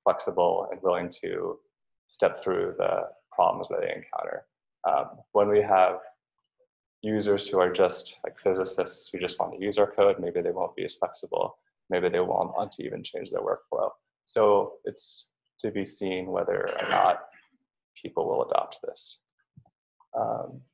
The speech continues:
future work, we want something that does the attachable diagnostics, like the bridge kernel, and the, I just want to start a kernel on the, uh, notebook server or Jupyter Lab i-, interface.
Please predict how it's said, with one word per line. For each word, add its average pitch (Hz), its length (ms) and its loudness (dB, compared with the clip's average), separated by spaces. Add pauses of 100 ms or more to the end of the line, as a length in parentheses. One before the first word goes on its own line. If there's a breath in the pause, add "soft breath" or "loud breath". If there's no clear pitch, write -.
(520)
future 127 260 4
work, 151 440 4 (480)
we 110 300 0
want 113 380 6
something 120 540 2
that 95 180 4
does 95 360 4
the 92 160 -2
attachable 92 420 2
diagnostics, 110 680 0
like - 120 -4
the - 80 -4
bridge - 320 -2
kernel, 139 360 2 (540)
and 85 420 2 (360)
the, 87 380 4 (580)
I 98 80 4
just 92 220 0
want - 120 -2
to 95 40 -2
start - 280 -2
a - 40 -2
kernel - 680 -2
on 92 120 -2
the, 87 60 -2 (460)
uh, - 120 0 (180)
notebook - 260 -2
server - 600 -4
or - 280 -6 (580)
Jupyter - 440 -4 (180)
Lab 104 340 6 (120)
i-, - 300 -10
interface. 101 640 0